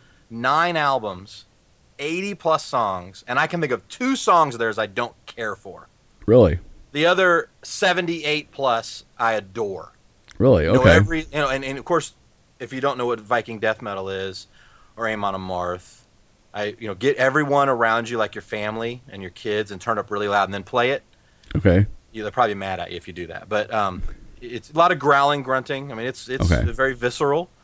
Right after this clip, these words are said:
Speaker 1: But it, you know, they're, they are saying words, and I know all the words. So
Speaker 2: Okay.
Speaker 1: I've, I've loved, I've, I've really loved Amon Amarth for the longest time. Uh, Johan Haig is, uh, is the lead singer. They're an amazing band,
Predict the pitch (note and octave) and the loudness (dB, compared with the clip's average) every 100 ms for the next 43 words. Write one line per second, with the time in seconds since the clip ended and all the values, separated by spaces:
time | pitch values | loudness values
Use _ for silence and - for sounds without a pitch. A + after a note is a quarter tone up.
0 | _ _ _ - D3+ D3+ - _ F3+ F3 | _ _ _ -2 2 2 -2 _ 0 0
1 | E3+ F#3+ A#2+ A#2+ F#3 C#3 D#3 F3 G3 G3+ | 0 0 0 2 2 4 4 6 4 0
2 | F3+ D3 C#3 G2 G2+ - B2 C3+ C3+ B2+ | -4 0 0 0 -6 -6 -2 0 0 0
3 | A2+ G#2+ E2+ F2 - _ _ - - G#2+ | -2 -4 -10 -12 -20 _ _ -12 4 10
4 | A2+ G#2+ G#3 A#3+ - E3 F3 D#3+ E3+ G#3+ | 12 12 10 6 4 -2 0 2 4 4
5 | G3 E3 D3 C#3+ C3+ B2 A#2 - A2 G2+ | 4 2 0 0 0 0 -2 -4 -6 -6
6 | G#2 A2+ A#2 A2+ - A2 F#2 F2+ F#2+ _ | -4 0 0 -2 -10 -8 -8 -8 -14 _
7 | _ _ _ _ - G2+ A#2+ D3+ D3 C3+ | _ _ _ _ -12 -6 0 4 4 2
8 | B2+ A#2 A2+ G#2+ G#2+ G#2 G2 G2+ F#2+ G2 | 0 0 -2 -4 -6 -6 -6 -4 -4 -4
9 | G2 F#2+ G2 G#2 F#2 G2+ F#2 F#2 - _ | -10 -10 -12 -12 -10 -10 -8 -10 -14 _
10 | - A2 G2 F#2 G2 C3 B2 A2 F#2 E2+ | -4 0 0 0 -2 -2 -2 -4 -6 -8
11 | E2 | -10